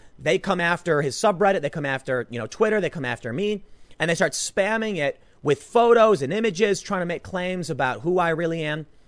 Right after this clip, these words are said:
And I think it's because they're desperately trying to dissuade people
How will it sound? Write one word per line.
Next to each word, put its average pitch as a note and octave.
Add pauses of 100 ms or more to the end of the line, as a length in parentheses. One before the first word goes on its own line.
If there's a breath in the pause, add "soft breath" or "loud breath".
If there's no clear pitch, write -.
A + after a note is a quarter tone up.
(100)
And -
I D#3
think A3+
it's A#3+
because F#3+
they're D#3
desperately E3
trying C#3+
to C3 (320 soft breath)
dissuade F3
people A2